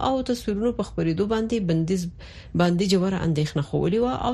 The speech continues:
د طالبانو د سیمه ییز چارواکو غوښتي چې په خپله دغه پرېکړه بیا کتنه وکړي. د امریکا د کانګرس د پاسه څلوېښت غړو د چهارشنبې په ورځ په یو لیک کې د ولسمشر جو بایدن نه وغوښتل چې په پاکستان کې د پخواني صدر اعظم عمران خان په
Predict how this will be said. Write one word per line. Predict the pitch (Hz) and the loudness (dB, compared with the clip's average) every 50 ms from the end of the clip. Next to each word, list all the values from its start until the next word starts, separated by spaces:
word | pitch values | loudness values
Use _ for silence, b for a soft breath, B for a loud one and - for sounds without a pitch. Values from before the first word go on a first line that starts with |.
| 262 | 0
د | 254 247 254 | 0 0 0
طالبانو | 240 240 240 240 262 285 285 277 233 226 | 2 2 2 2 2 0 0 0 0 0
د | 214 - | 0 0
سیمه | 196 165 165 156 156 | 0 2 2 0 -2
ییز | 165 - - | -4 -2 -2
چارواکو | 175 - 170 170 185 190 233 - 240 214 202 | -2 -2 0 0 0 0 0 0 -2 -2 -2
غوښتي | 214 247 254 - - 302 294 | -2 -4 -4 -2 -2 -2 -2
چې | - 262 - 196 | -2 -2 -2 -2
په | 175 - | -4 -2
خپله | - 220 220 208 175 208 | -2 0 0 2 2 0
دغه | 160 160 170 - | 0 0 -2 0
پرېکړه | 196 220 226 - 240 233 226 | 0 0 0 0 -2 -2 0
بیا | 254 277 277 254 - | 0 0 0 0 -2
کتنه | 160 - - - 120 | -4 -2 -2 -4 -2
وکړي. | 117 127 147 - 156 - - - 160 - - - - - - - - - - - - - - 226 | -4 -4 -4 -4 -4 -4 -4 -4 -6 -8 -12 -16 -16 -16 -16 -14 -16 -16 -16 -16 -12 -2 2 4
د | 247 262 | 4 4
امریکا | 262 277 277 - 339 330 | 4 0 0 0 0 2
د | 294 254 - | 2 0 0
کانګرس | 226 208 208 220 254 254 - - 175 170 | 0 0 0 0 -2 -2 0 0 0 0
د | 165 - | 0 0
پاسه | 185 185 226 - - | 0 0 0 0 -2
څلوېښت | 226 - - 165 156 165 175 170 160 151 | -2 0 0 0 0 2 2 2 2 2
غړو | 175 202 220 220 | 0 2 2 0
د | 196 185 | 0 0
چهارشنبې | - 170 165 - - 170 165 165 165 165 | 0 -2 -2 0 0 0 2 2 0 0
په | - 175 | 0 0
ورځ | 196 208 - - | 0 0 -2 0
په | - 170 | 0 0
یو | 160 160 165 175 | 2 2 2 0
لیک | 208 196 - - | 0 -2 -4 -4
کې | - 214 214 175 | -2 0 0 2
د | 160 151 | 2 2
ولسمشر | 156 160 160 - 175 170 - 180 165 165 | 0 0 0 0 0 0 0 -2 0 0
جو | 165 160 147 156 | 0 0 2 2
بایدن | 156 156 147 175 196 220 | 0 0 0 0 0 0
نه | 208 180 | 0 0
وغوښتل | 175 165 160 160 165 - 214 214 | 0 0 -2 -2 -2 -4 -4 -2
چې | - 208 | 0 0
په | 180 165 - | 0 0 0
پاکستان | 160 165 - 175 170 - 185 185 175 | -2 -2 -2 -2 -2 0 0 0 0
کې | 170 170 | 0 -2
د | 170 - - | -2 -2 -4
پخواني | 165 - 165 160 160 165 156 - | -4 -2 0 0 0 0 0 0
صدر | 170 165 170 175 165 | -2 0 0 0 0
اعظم | 156 165 156 180 185 165 - | 0 0 0 0 0 0 2
عمران | 170 170 156 143 143 170 165 | 0 0 0 0 -2 -4 -2
خان | 175 156 160 - | -2 -2 -2 -2
په | 170 | -2